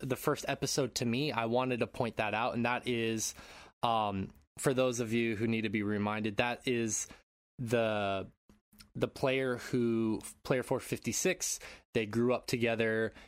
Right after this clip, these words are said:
and he, player four fifty-six knows his mother, and his mother always talks so highly about, um, Cho Sang-woon,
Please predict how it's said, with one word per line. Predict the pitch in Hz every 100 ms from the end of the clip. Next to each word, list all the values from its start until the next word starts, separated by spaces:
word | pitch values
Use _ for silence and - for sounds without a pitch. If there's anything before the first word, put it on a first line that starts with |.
| _ -
and | 107 104 104
he, | - 131 123 - _ _ _ _ _
player | - 131
four | 120 127
fifty-six | - 127 - 117 - - 123
knows | 113 113 113 -
his | 110 107
mother, | 123 135 143 139 127 - _ _ _ _ -
and | 104 101 98
his | 98 113
mother | 117 233
always | 117 110 98
talks | - - 104 -
so | - 127 104
highly | - 101 107 110 110
about, | 104 110 110 - - - _ - _ _ _ 113
um, | 104 101 98 95 -
Cho | - 127
Sang-woon, | - 127 113 113 143 202